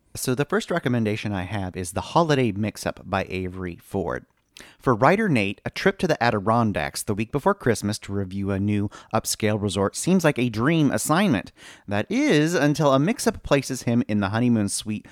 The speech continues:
with his arch rival, fellow newspaper columnist Cole. When a snowstorm prevents them from finding other accommodations, they decide to play nice for the duration, and a night spent talking and drinking just a little too much champagne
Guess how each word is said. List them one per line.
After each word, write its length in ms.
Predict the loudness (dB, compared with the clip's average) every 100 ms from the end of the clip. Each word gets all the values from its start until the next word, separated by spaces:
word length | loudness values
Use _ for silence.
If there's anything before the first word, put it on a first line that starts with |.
| -14
with 100 | -8
his 220 | -8 -8 -8 -4
arch 320 | -4 -6 -14
rival, 540 | -8 -6 -4 -8 -10 _ _ _ _
fellow 240 | -2 0 2
newspaper 500 | 2 0 -2 -2 -2
columnist 640 | -2 -4 -2 -4 -8 -14 -14
Cole. 500 | -4 -2 -2 -6 -12 _ _ -8
When 160 | -2 0
a 40 |
snowstorm 720 | 2 6 6 6 2 2 2
prevents 500 | -2 0 6 6 6
them 240 | 0 0
from 180 | 0 -2
finding 360 | 0 0 0 -4
other 180 | -4 -4
accommodations, 920 | -6 -6 -6 -4 -2 -4 -4 -8 -10 -12 -20 -10
they 80 | -6
decide 380 | -4 2 2 2
to 80 | 0
play 260 | 0 2
nice 340 | 4 2 2 -2
for 240 | -6 -4
the 100 | -4
duration, 680 | -4 -4 -2 -6 -8 -12 -14 -12
and 280 | -8 -8 -10 -16 -14 -4
a 60 |
night 260 | 0 0 -2
spent 360 | -4 -4 -4
talking 560 | -4 -2 -2 -2 -4 -4
and 100 | -4
drinking 400 | -4 -4 -4 -4
just 220 | -4 -2
a 40 | -2
little 220 | -2 -2
too 160 | 4
much 180 | 4 4
champagne 640 | 0 -2 0 2 2 2